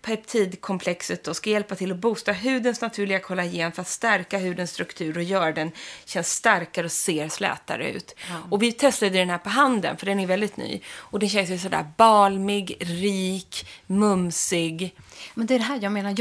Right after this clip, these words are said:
Speaker 2: är
Speaker 1: Ja.
Speaker 2: lite nyfiken på de här nyheterna.
Speaker 1: Ja.
Speaker 2: Så här, även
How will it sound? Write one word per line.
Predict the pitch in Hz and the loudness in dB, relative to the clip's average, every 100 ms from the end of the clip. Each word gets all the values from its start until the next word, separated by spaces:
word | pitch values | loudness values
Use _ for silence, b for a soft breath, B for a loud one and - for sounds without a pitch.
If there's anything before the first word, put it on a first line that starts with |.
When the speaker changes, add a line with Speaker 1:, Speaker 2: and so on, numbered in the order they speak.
| 254 | 4
Speaker 2:
är | 208 | 6
Speaker 1:
Ja. | |
Speaker 2:
lite | - | 6
nyfiken | 285 294 262 - 202 - 185 | 6 6 4 0 -6 -4 -6
på | - 202 175 B B B _ | -4 -6 -6 B B B _
de | 214 185 | -2 0
här | 160 | 4
nyheterna. | 214 294 165 160 311 - - 175 - - - _ | 6 4 4 -2 -2 -2 -4 -4 -4 -6 -16 _
Speaker 1:
Ja. | 226 226 165 - | 4 6 6 -2
Speaker 2:
Så | - 226 | 0 2
här, | 208 196 - | 2 0 -2
även | 226 214 196 277 | 0 0 0 0